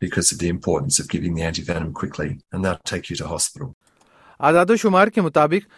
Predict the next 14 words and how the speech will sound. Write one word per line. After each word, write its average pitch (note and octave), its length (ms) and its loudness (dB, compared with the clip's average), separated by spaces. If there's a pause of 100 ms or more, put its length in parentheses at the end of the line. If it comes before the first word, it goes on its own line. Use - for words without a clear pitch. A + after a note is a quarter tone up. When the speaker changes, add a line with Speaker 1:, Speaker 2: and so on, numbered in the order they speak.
(180)
Speaker 2:
مہلک F3 460 6
سانپ E3+ 340 4
کا C#3+ 140 0
کاٹا C#3+ 300 2
جانا C3+ 360 2 (200)
غیر D3 240 4
معمولی A#2+ 460 2
ہے۔ A2+ 120 4 (520)
حالیہ C#3+ 320 4
اعداد C#3 400 2
و C#3+ 60 2
شمار C#3 320 4
کے D3 120 0
مطابق C#3 480 4